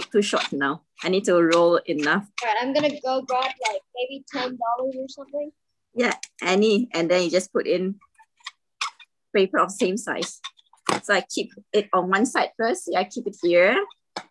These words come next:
Speaker 1: And now on the other side, so I just arrange just enough that you don't see it. See, I just keep it until you can't see the white paper. You can see that. There you go.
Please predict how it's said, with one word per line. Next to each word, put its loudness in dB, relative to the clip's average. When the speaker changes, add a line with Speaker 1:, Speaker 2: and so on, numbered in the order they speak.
Speaker 1:
And 2
now 4
on 0
the -2
other -2
side, -6
so -6
I -4
just -4
arrange -2
just -2
enough 2
that -2
you 0
don't 2
see 0
it. -4
See, -4
I 0
just -2
keep -8
it 0
until 0
you 4
can't -2
see -2
the 4
white 0
paper. 0
You -6
can -6
see 2
that. -2
There 2
you 4
go. 0